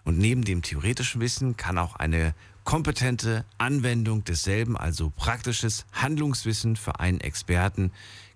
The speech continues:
kennzeichnend sein. Das ist die Erklärung, die ich euch vorlese. Und heute möchte ich von euch am Telefon hören,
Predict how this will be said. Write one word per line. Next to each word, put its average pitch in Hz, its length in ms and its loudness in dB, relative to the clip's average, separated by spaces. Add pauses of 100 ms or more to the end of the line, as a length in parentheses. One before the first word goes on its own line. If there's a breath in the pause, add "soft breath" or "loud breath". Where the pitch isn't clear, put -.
kennzeichnend 73 800 0
sein. 58 260 -4 (640 loud breath)
Das 120 180 4
ist 151 160 0
die 160 60 0
Erklärung, 117 480 0
die 107 80 -4
ich - 140 -8
euch - 100 -6
vorlese. 101 640 0 (560 loud breath)
Und 101 160 2
heute 202 200 4
möchte 98 260 0
ich 92 60 -6
von - 200 -6
euch 123 380 -2
am 90 140 -2
Telefon 120 500 -2
hören, 87 320 -2